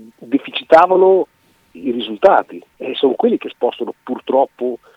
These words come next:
l'opinione pubblica. Uno mi dice: "Certo, è vero, eh, eh, dai, hai scoperto l'acqua calda".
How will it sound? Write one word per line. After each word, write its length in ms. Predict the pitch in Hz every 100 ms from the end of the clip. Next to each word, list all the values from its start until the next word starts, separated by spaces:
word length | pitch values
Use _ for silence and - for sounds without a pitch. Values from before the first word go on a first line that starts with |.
| _
l'opinione 420 | - - 123 127 120
pubblica. 520 | - 107 104 - 107
Uno 220 | 135 370
mi 80 | 285
dice: 340 | 262 120 - 101
"Certo, 380 | - 180 120 -
è 40 |
vero, 340 | 120 139 95 -
eh, 420 | 135 131 123 120 _ _ _ _
eh, 160 | 104 107
dai, 180 | 123 117
hai 40 |
scoperto 440 | - - 139 131 131
l'acqua 220 | 120 127
calda". 400 | 131 95 90